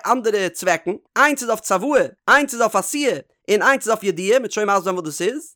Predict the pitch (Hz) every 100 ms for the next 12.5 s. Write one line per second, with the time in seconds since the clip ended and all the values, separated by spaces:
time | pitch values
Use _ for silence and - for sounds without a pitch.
0 | _ 202 196 214 254 233 269 262 214 247
1 | 220 185 185 311 185 - 165 165 214 180
2 | 254 - 180 151 131 131 - - 151 -
3 | 170 - - 165 285 262 208 156 - 156
4 | - 160 160 220 392 403 _ - 226 233
5 | 302 294 269 262 233 220 226 226 190 170
6 | 151 _ - 180 139 294 311 226 202 233
7 | 254 226 185 143 - - - 151 269 254
8 | 185 143 175 175 - 262 190 160 180 170
9 | 147 139 - _ 226 214 220 190 131 233
10 | 240 208 175 135 98 _ - 277 262 240
11 | 240 196 185 - 175 226 233 202 185 170
12 | 156 185 175 247 311